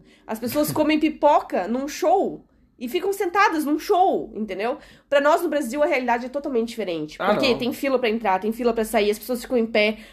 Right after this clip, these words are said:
Speaker 1: as mulheres vão de salto, é, é
Speaker 2: Super
Speaker 1: um
Speaker 2: arrumado.
Speaker 1: esbarrando no outro.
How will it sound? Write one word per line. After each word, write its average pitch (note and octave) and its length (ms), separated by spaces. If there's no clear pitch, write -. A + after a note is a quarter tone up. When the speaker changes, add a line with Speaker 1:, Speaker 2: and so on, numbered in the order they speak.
Speaker 1:
as B3+ 160
mulheres C4+ 320
vão B3 140
de A#3+ 80
salto, A3 680
é, A3 400
é B3+ 80
Speaker 2:
Super C#4 120
Speaker 1:
um E4 40
Speaker 2:
arrumado. D#4+ 160
Speaker 1:
esbarrando C#4+ 500
no C#4+ 120
outro. C4+ 580